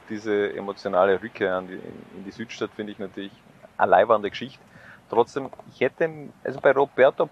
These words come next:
Petzold, den hätte ich gerne schon noch über längeren Zeitraum auch in Liga zwei gesehen. Ich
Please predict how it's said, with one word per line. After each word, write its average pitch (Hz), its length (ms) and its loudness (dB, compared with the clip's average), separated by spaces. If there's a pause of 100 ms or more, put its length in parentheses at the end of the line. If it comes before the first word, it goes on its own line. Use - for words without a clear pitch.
(120)
Petzold, 156 520 4 (360)
den 147 140 0
hätte 143 260 -2
ich - 120 -16
gerne 156 280 2
schon 156 180 -4
noch 147 180 0
über 135 200 2
längeren 127 420 2
Zeitraum 120 440 4
auch 120 260 6
in 120 100 -6
Liga 117 220 0
zwei 107 240 6
gesehen. 101 320 -6
Ich - 180 -18